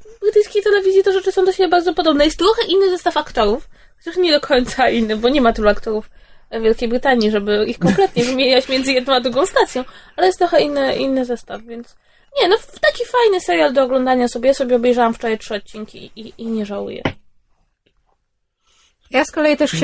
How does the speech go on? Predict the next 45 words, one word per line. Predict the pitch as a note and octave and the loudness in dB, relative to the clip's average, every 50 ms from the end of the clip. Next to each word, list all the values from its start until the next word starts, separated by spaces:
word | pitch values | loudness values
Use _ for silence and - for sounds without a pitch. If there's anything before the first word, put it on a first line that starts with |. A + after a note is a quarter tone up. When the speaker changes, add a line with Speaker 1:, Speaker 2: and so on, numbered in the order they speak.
| C4 B3 | 0 0
Speaker 3:
książkowo, | - - A#3 G#3+ A3+ B3 D4 D#4 - _ - _ _ | 0 -2 -2 2 4 4 2 2 -2 _ -20 _ _
ponieważ, | A#3+ A3 A3 A3 A3 A3 - - - | -8 -2 0 0 0 0 0 -2 -4
e, | A3 A3 G#3+ G#3+ | -4 -2 -2 -4
w | G#3 - - G#3 G#3+ G#3+ - | -6 -6 -6 -4 -4 -2 -2
okolicach | - - B3+ A3+ A3 - A#3+ A#3 - | -2 -2 0 0 0 0 -2 -2 0
Serial | C4+ A#3 A3+ A3+ A#3 | 0 2 2 2 2
Conu | - A#3+ A3+ A#3+ | 0 0 0 0
książki | - - B3 A#3 - - A3 | 0 0 -2 -2 -2 -2 -4
to | A#3 | -4
było | G#3 A3 A3 | -4 0 0
jedyne, | G#3+ A3 A3 A#3+ A3+ A3+ A3 | 0 2 2 2 2 2 2
na | G#3+ A3 | 0 0
co | - A3+ | 0 0
miałam | A3 G#3+ G#3+ G#3+ G#3+ | 0 2 2 2 0
czas, | - A#3 G#3+ G#3 - - | 0 0 -2 -2 -4 -10
bo | A3 G#3 G#3+ G3+ | -8 -8 -6 -4
byłam | G#3 G#3+ G#3+ G#3+ A#3 | -2 0 2 2 2
zbyt | G#3 A3+ A3+ G#3 | 2 2 0 0
zestresowana | A3 A3+ - - A3 - - A3 G#3+ G#3 G#3 G#3 | 0 -2 -2 -2 -2 -2 0 0 2 2 4 2
i | G#3 | 2
skupiona | - - - G#3+ G#3+ G3+ G3+ | 2 0 -2 -2 0 0 0
na | G3+ G#3 | 0 0
swojej | - - G#3 F#3+ | -2 -4 -6 -4
prezentacji, | G#3+ A3+ G#3 G#3+ G3+ A3+ A3 - G#3+ | -4 0 0 2 2 2 0 0 -2
żeby | G3+ G3 F#3+ G#3 | -4 -2 0 0
oglądać | G#3 G#3 G#3 - - D4+ - | 2 2 2 2 2 0 0
filmy | - A#3 G#3+ G#3 G#3 | 0 0 2 2 2
i | |
seriale. | - - G3+ G3+ G3 G3+ B3 C4+ - - - - - - - - _ _ _ _ - | 0 0 0 0 2 2 2 0 -4 -12 -20 -20 -20 -20 -20 -20 _ _ _ _ -4
E, | G3+ G3+ G#3 - G#3+ | -2 0 0 -2 -2
więc | A3 A#3 A#3 A3+ A3 | -2 0 0 0 0
w | G#3 | 0
związku | B3 A#3+ A#3 - B3 | 0 -2 0 -2 -6
z | - - | -4 0
tym, | B3 A3+ A3+ A3 G#3+ | 0 2 2 2 2
e, | G#3+ G#3+ G#3+ G#3 G#3 | 0 0 -2 -2 -4
czytałam | - - - B3+ A#3 A3 G#3+ G#3 G#3 G#3 - - - - B3 | -8 -6 -4 0 0 0 0 0 -4 -8 -12 -16 -20 -20 -10
książkę | - - A3+ - - - G#3 G#3 | -2 0 0 0 0 -2 -4 -6
w, | - - G#3+ | -6 -6 -4
e, | G3+ G3+ G3 | -2 -2 -2
pociągu, | - A#3 A3+ - G#3 A3 C4 F4+ G#4 - - - - - - - _ - | -2 -2 0 2 2 2 2 2 0 -2 -6 -14 -20 -20 -20 -20 _ 0
e, | B3 A#3+ - - | 2 2 2 0
i | - | -2
sięgnęłam, | - D#4 C#4+ C#4+ D4 D#4+ F4+ G4 G#4 G4+ G4 F#4+ F4+ | 0 2 2 2 2 2 2 2 4 2 2 0 -2
e, | E4+ - - - - B3+ B3+ C4 | -6 -10 -10 -2 2 4 4 4